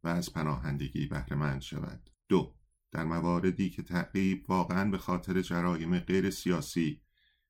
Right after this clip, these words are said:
یا اعمال در تضاد با مقاصد و اصول ملل متحد باشد،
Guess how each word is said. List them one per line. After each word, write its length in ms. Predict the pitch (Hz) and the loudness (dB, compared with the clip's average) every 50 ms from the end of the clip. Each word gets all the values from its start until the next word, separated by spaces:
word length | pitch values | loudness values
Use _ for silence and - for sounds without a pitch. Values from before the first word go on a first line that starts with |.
| _ - | _ 0
یا 140 | 87 87 85 | 2 2 2
اعمال 560 | - 71 82 87 - 92 92 92 95 92 90 | 2 2 -2 0 0 2 4 4 4 4 4
در 180 | 87 90 80 78 | 2 2 -2 -2
تضاد 640 | - - 90 85 - 95 90 92 90 90 92 - - | -4 -4 -4 -4 2 2 4 4 4 2 2 0 -2
با 100 | 90 82 | -2 -2
مقاصد 560 | 78 82 76 - 85 80 76 - - 90 90 | -2 -4 -4 -4 -4 -4 -4 -2 -2 2 2
و 140 | 90 80 - | 4 2 2
اصول 340 | - - - 101 98 92 87 | -2 -2 0 2 4 4 4
ملل 320 | 85 82 80 82 82 78 | 2 2 0 0 -2 -2
متحد 520 | 76 76 76 73 - 82 76 73 76 73 - | -2 -4 -4 -6 -4 -4 -2 -2 -2 -4 -4
باشد، 500 | 73 76 71 - - 85 80 78 73 | -4 -4 -4 -2 -2 -2 -2 -2 -6